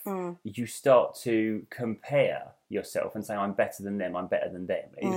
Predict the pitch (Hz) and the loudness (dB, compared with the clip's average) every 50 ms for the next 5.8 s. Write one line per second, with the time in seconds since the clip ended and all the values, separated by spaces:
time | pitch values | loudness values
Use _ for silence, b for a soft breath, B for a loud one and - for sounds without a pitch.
0 | 185 - - 175 175 139 147 165 - - 147 143 - 139 127 120 113 - 123 113 | 4 4 4 4 4 2 2 2 2 -2 -4 -4 -2 -2 -2 -2 -2 -2 -2 -2
1 | - - - 110 104 107 101 104 - - 107 107 104 92 104 110 110 104 104 101 | -4 -4 -6 -4 -2 -2 -2 -4 -4 -2 -2 -2 -2 0 2 2 2 2 2 0
2 | 95 - - b b b b b b - 120 - - - 123 104 101 - - 123 | -2 -6 -10 b b b b b b -4 -4 -4 0 0 0 0 0 -4 -6 -6
3 | 104 - - 131 127 123 110 101 98 87 - 95 98 95 95 101 107 107 104 - | -6 -4 0 2 2 4 4 4 2 2 2 2 0 0 0 0 2 2 0 -2
4 | - - - - - 196 190 185 180 175 175 170 170 170 165 - 113 - 151 160 | -4 -14 -8 -2 0 0 2 4 6 6 6 6 6 6 6 6 4 2 0 0
5 | 170 123 95 - - - - - - - 196 190 185 180 175 170 | 0 0 0 -2 -6 -12 -14 -12 -6 -4 -2 2 4 4 2 2